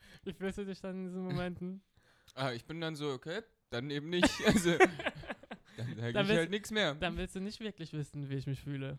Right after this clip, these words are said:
Speaker 2: Ganz genau, dann denke ich auch so, „Hm, you're a lying snake.“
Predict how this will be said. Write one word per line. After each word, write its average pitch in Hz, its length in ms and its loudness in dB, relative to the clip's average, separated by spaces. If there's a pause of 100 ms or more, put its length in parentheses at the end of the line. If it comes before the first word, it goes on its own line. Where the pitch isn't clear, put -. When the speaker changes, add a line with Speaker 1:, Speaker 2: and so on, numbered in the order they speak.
Speaker 2:
Ganz 170 240 4
genau, 190 440 4
dann 131 180 -2
denke 160 240 -4
ich 170 160 -10
auch 151 160 -8
so, 151 260 -16 (380)
„Hm, 185 220 -16 (480)
you're 180 160 -8
a 143 40 -4
lying 170 800 -6
snake.“ 131 380 -16